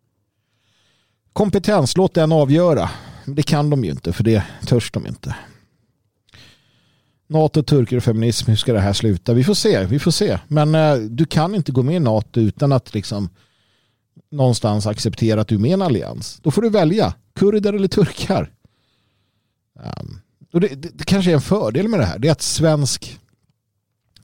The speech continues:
svensk politik, där de lever i något jävla rosa moln.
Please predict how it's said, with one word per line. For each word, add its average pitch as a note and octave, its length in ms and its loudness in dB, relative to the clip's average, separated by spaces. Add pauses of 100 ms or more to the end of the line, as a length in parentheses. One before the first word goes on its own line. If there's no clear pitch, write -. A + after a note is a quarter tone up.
(720)
svensk E3 480 0
politik, D#3 640 0
där D#3+ 380 2
de D3 240 2
lever E3+ 300 4
i E3 40 2
något C#3 200 -2
jävla C3 380 2
rosa C#3+ 460 2
moln. G#2+ 520 0